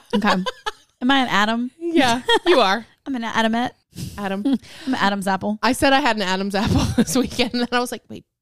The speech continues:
Speaker 2: no, I don't."
Speaker 1: Do girls have 'em? You just can't see 'em?
Speaker 2: I don't think so.
Speaker 1: What's that thing right there that I can feel?
Speaker 2: <laughs> A vertebra?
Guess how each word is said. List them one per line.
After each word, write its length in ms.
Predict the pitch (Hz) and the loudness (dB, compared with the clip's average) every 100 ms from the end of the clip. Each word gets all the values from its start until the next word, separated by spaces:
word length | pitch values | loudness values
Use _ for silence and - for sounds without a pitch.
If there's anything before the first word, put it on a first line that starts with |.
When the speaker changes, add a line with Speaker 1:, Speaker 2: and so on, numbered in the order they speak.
| _ | _
Speaker 2:
no, 140 | 156 - 143 | -20 -20 -18
I 100 | 135 | -16
don't." 340 | - - - - | -16 -20 -18 -10
Speaker 1:
Do 80 | 294 | -6
girls 300 | 302 523 - | -4 -4 -2
have 180 | 220 | -2
'em? 80 | 240 | 0
You 80 | 226 | -4
just 160 | 220 - | -6 -8
can't 160 | 208 | -8
see 140 | 208 214 | -8 -8
'em? 200 | 240 262 - _ _ | -8 -10 -18 _ _
Speaker 2:
I 60 | 320 | -8
don't 140 | 571 - | -8 -8
think 140 | 339 | -10
so. 300 | - 170 - - _ _ _ _ _ _ - | -8 -8 -10 -18 _ _ _ _ _ _ -20
Speaker 1:
What's 160 | 262 | -18
that 140 | 262 - | -18 -14
thing 140 | 233 | -12
right 140 | 220 - | -12 -10
there 160 | 240 | -10
that 140 | 220 214 | -8 -10
I 40 | |
can 160 | 214 202 | -12 -14
feel? 300 | 247 220 - _ - | -12 -12 -16 _ -12
Speaker 2:
<laughs> 300 | 240 - - | -12 -12 -16
A 40 | |
vertebra? 460 | 160 175 180 240 | -10 -8 -4 -4